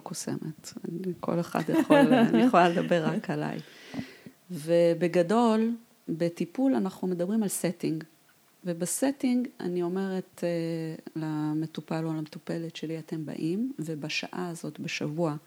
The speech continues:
Speaker 1: אנחנו עושים ועושות פה את העבודה שלנו, ואחרי זה אתם יוצאים לחיים שלכם." אתם לוקחים את כל מה שקורה פה, וכמו, אה, לא יודעת, מתאמנים או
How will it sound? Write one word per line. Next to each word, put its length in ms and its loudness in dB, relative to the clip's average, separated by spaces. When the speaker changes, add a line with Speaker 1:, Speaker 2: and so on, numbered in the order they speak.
Speaker 1:
אנחנו 640 0
עושים 460 -2
ועושות 500 -6
פה 140 -10
את 60 -10
העבודה 440 -6
שלנו, 460 -2
ואחרי 240 -2
זה 100 -4
אתם 200 -4
יוצאים 260 -4
לחיים 320 -4
שלכם." 380 -12
אתם 140 -10
לוקחים 340 0
את 100 -4
כל 160 -4
מה 100 -6
שקורה 340 -6
פה, 380 0
וכמו, 840 0
אה, 80 -4
לא 100 -2
יודעת, 420 -6
מתאמנים 840 4
או 260 2